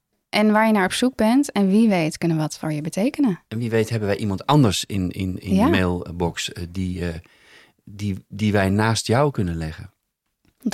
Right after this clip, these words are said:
Speaker 2: Zou
Speaker 1: zou
Speaker 2: zo
Speaker 1: nog
Speaker 2: mooi
Speaker 1: eens
Speaker 2: zijn.
Speaker 1: leuk zijn.
Speaker 2: Zouden wij ons heel vereerd voelen als we iemand als we twee mensen aan elkaar z-, zouden kunnen linken.
Speaker 1: En nogmaals, dit is gewoon de antidote voor het online daten.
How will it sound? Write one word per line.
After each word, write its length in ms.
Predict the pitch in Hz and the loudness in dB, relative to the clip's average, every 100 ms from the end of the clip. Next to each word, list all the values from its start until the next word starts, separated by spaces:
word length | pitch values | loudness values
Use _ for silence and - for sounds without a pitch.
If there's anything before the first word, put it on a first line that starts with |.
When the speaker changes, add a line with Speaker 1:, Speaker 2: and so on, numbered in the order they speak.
| 240 | 0
Speaker 2:
Zou 100 | - | 2
Speaker 1:
zou 160 | 190 | 0
Speaker 2:
zo 60 | 170 | 2
Speaker 1:
nog 100 | 175 | 2
Speaker 2:
mooi 120 | - | 2
Speaker 1:
eens 80 | 107 | 0
Speaker 2:
zijn. 120 | 160 | 0
Speaker 1:
leuk 180 | 156 160 | -2 -4
zijn. 340 | - - - - _ _ | -8 -8 -10 -12 _ _
Speaker 2:
Zouden 280 | - 90 95 | -8 -6 -4
wij 80 | 95 | -4
ons 80 | 92 | 0
heel 280 | 110 131 120 - | 2 2 0 -16
vereerd 380 | - - 123 117 | -8 -4 -2 -2
voelen 240 | - 90 87 | -4 -4 -2
als 160 | 87 | -4
we 60 | - | -6
iemand 460 | 98 92 87 - _ _ _ _ _ _ _ _ _ | -4 -4 -4 -8 _ _ _ _ _ _ _ _ _
als 160 | - | -12
we 100 | - - | -10 -10
twee 260 | - 151 147 | -8 -4 0
mensen 300 | 117 107 - | 0 0 0
aan 100 | 101 | -2
elkaar 380 | 92 98 90 | -2 -4 -4
z-, 120 | 90 - | -6 -12
zouden 340 | - - 87 | -14 -10 -10
kunnen 260 | - 90 87 | -6 -4 -4
linken. 380 | 82 78 78 76 | -4 -6 -10 -6
Speaker 1:
En 140 | 220 | 2
nogmaals, 680 | 240 277 254 185 185 233 - - | 4 4 4 4 4 2 -2 -2
dit 220 | 240 247 | -2 0
is 140 | 214 | -2
gewoon 320 | - 220 214 | 2 2 4
de 140 | 208 196 | 2 0
antidote 680 | 240 262 226 180 160 160 - | 2 2 2 2 0 0 -2
voor 100 | 180 | -4
het 120 | 185 | 0
online 380 | 208 202 196 196 | 2 2 2 2
daten. 560 | 220 302 - - 185 | 2 2 0 -6 -6